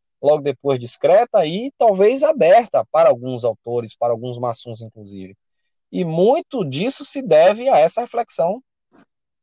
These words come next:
que a gente tem feito aqui. Então, pra finalizar, meu irmão Cláudio,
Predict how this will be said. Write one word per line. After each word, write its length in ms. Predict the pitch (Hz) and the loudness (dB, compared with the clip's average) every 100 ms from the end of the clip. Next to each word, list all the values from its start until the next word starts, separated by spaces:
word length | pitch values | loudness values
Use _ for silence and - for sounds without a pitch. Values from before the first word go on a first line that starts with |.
| _ | _
que 80 | - | -2
a 60 | 170 | 0
gente 260 | 190 - | 0 -4
tem 120 | 240 208 | -6 -2
feito 280 | 196 170 | -2 0
aqui. 340 | 127 - 110 95 _ _ _ _ _ _ _ _ _ _ - | 0 -2 -12 -16 _ _ _ _ _ _ _ _ _ _ -14
Então, 500 | 151 170 208 196 127 _ _ _ _ _ _ _ _ _ _ _ | -2 2 4 2 -2 _ _ _ _ _ _ _ _ _ _ _
pra 160 | - 175 | 0 0
finalizar, 480 | 202 220 208 175 208 | 2 2 4 4 4
meu 100 | 202 | 4
irmão 220 | 180 175 | 2 0
Cláudio, 440 | 156 151 151 147 | 4 4 4 0